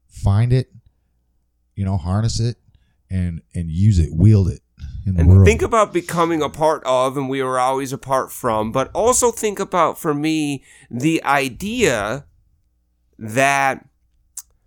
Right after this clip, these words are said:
Speaker 2: I'm here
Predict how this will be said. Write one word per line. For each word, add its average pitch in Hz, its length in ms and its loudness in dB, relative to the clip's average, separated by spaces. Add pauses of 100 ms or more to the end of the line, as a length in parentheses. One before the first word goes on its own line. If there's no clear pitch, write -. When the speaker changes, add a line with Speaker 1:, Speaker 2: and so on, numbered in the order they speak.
(1300)
Speaker 2:
I'm 190 320 2
here 156 720 0